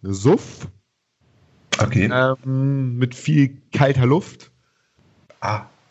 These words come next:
Speaker 1: Und ja, ich hab mir die eine oder andere Sache gesehen. Also, ähm, war, ich war dann um zwölf Uhr auf der Straße im, im heimischen Köln.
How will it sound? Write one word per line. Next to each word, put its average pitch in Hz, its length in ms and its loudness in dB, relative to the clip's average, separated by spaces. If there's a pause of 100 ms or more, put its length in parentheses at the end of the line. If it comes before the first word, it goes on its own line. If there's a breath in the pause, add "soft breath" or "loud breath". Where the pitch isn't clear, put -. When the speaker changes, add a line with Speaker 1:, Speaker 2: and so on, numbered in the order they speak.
(120)
Speaker 1:
Und 127 840 2
ja, 127 240 2
ich 151 80 2
hab 151 80 -2
mir 147 120 2
die 131 100 0
eine 139 220 0
oder 123 100 2
andere 117 220 -2
Sache 113 300 0
gesehen. 117 380 2
Also, 107 540 2
ähm, 104 340 -2
war, 104 140 -4
ich 107 100 -2
war 113 60 0
dann 113 140 0
um 101 120 -6
zwölf 120 300 0
Uhr 107 80 4
auf 104 80 0
der 98 120 0
Straße 104 460 0
im, 107 100 -2
im 98 160 -6
heimischen 95 400 -2
Köln. 110 460 0